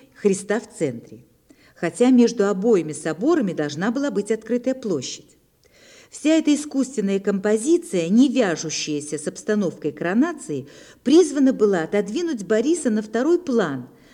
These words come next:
отвлечь от него внимание. Этому же служила и придуманная Радловым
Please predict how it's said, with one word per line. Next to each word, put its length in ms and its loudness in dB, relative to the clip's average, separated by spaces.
отвлечь 500 0
от 140 -2
него 240 -2
внимание. 640 -6
Этому 360 2
же 140 -2
служила 500 0
и 200 -4
придуманная 840 0
Радловым 640 -2